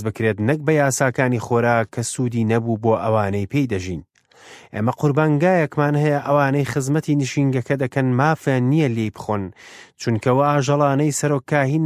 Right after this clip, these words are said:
بەهۆی خوێنیان وەک قوربانی بۆ گوناه دەچێتە شوێنی پیرۆز کە تەرمەکانیان لە دەرەوەی ئۆردوگا دەسووتێنرێ. لەبەرەوە ئیساش لە دەرەوەی دەرگای شار ئازاری چەشت،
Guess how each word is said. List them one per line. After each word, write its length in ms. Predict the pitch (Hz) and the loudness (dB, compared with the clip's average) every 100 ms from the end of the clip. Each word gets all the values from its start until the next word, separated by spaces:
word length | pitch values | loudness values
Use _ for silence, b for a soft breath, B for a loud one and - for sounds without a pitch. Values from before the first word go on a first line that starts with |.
| 147 | 0
بەهۆی 360 | 135 147 139 - | 0 0 -2 -4
خوێنیان 420 | 156 147 139 135 123 | -2 0 2 0 0
وەک 140 | 139 - b b b - | -2 -4 b b b -6
قوربانی 460 | 123 123 123 131 131 | -2 2 2 2 2
بۆ 80 | 135 | 0
گوناه 340 | 131 147 151 139 | 2 2 2 2
دەچێتە 360 | 143 - 143 147 - | 0 -2 -2 -2 -4
شوێنی 320 | 151 143 139 | -2 -2 -2
پیرۆز 400 | 139 135 139 131 - | -2 0 2 0 -4
کە 80 | 135 | -6
تەرمەکانیان 640 | 135 127 123 143 131 127 127 123 | -2 -2 0 2 2 2 2 2
لە 80 | 123 | 2
دەرەوەی 320 | 135 127 127 | 2 2 0
ئۆردوگا 460 | 127 113 113 110 131 107 | 0 -2 0 2 2 0
دەسووتێنرێ. 640 | 101 107 98 101 95 90 80 _ B B B - | -2 -6 -6 -4 -4 -8 -12 _ B B B -10
لەبەرەوە 360 | 110 131 135 127 135 | -2 2 2 2 0
ئیساش 540 | 131 - 160 170 165 - 143 | -2 2 2 2 0 -4 -4
لە 60 | 143 | -2
دەرەوەی 360 | 147 147 143 131 | 0 2 0 0
دەرگای 520 | 135 123 135 131 127 - | -2 0 2 2 0 -2
شار 280 | 135 123 120 - 120 | 0 0 0 -2 -2
ئازاری 540 | 113 107 123 101 92 | 0 2 0 0 -4
چەشت، 260 | 101 90 | -8 -10